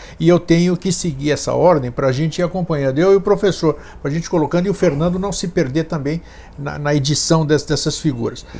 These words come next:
Professor, vamos começar por, por onde, então, aqui, pra gente documentar essa história, de onde surgiu, é, Nibiru, Nibiru, onde é que começou toda essa, é, é, essa, essa,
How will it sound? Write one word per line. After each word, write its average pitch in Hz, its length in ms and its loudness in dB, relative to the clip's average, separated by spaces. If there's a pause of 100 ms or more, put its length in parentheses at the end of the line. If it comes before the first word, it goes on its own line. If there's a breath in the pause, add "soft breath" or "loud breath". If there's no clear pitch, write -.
(120 loud breath)
Professor, 175 360 4
vamos 185 180 4
começar 190 380 0
por, 202 240 -4
por 202 180 -2
onde, 143 280 2
então, 131 260 0
aqui, 117 200 -6
pra 127 180 -4
gente 131 280 -6
documentar 135 540 2
essa 151 180 2
história, 147 680 2 (260 loud breath)
de 135 160 0
onde 233 240 0
surgiu, 170 840 -2 (340 loud breath)
é, 151 160 -4
Nibiru, 143 600 0
Nibiru, 147 600 0
onde 180 220 -4
é 226 60 -4
que - 40 -18
começou 214 460 -4
toda 214 260 -4
essa, 143 440 -4 (320)
é, 80 920 -10
é, - 20 -4
essa, - 260 -4 (380)
essa, 185 240 -6